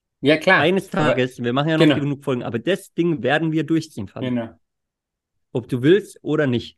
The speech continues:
Speaker 1: Naja,
Speaker 2: Ja?
Speaker 1: ich schon, also ich, ich kann's auch, aber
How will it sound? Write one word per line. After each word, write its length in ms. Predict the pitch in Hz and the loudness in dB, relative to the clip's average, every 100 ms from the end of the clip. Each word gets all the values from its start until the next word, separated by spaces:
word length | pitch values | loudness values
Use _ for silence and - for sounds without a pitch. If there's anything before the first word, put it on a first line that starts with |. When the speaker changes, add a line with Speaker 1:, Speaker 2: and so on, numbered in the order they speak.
| - | -2
Speaker 1:
Naja, 220 | 127 143 | 2 4
Speaker 2:
Ja? 80 | 120 | 2
Speaker 1:
ich 160 | - | 2
schon, 240 | - 233 117 | 4 4 4
also 160 | 104 | 2
ich, 180 | 107 123 - | -2 -6 -12
ich 300 | 120 - _ - | -12 -14 _ -2
kann's 240 | 196 156 | 0 4
auch, 220 | 104 92 | 2 2
aber 240 | - 98 | -2 -4